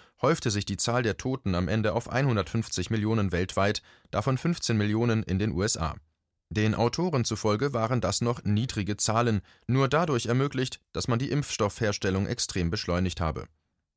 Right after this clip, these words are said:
Am Ende der Übung stand daher auch an erster Stelle die Forderung an die Regierung,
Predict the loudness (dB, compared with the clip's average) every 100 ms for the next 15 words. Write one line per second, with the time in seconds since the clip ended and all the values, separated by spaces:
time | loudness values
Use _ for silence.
0 | _ 0 2 2 2 2 2 0 0 0
1 | 0 0 2 2 4 2 2 0 0 0
2 | 2 0 0 2 2 -2 0 0 2 0
3 | 0 0 0 -2 0 0 2 0